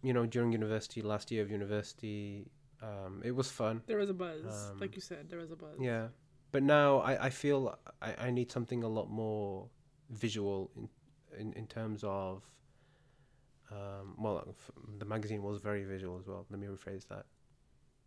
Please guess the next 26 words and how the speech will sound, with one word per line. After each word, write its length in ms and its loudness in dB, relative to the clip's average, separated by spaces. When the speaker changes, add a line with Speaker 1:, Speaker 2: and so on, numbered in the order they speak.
Speaker 1:
But 120 2
now 260 8
I 80 6
feel 220 2
like 220 2
I 80 4
need 380 -2
something 360 0
related 720 -2
more 220 2
closely 420 0
to 420 -8
what 160 0
I'm 120 0
doing 300 0
now, 220 2
which 280 -6
is 460 -8
content 340 -4
creation. 720 -6
Wait, 260 -10
which 220 -12
is 100 -12
also 220 -6
a 40 -8
magazine. 440 -10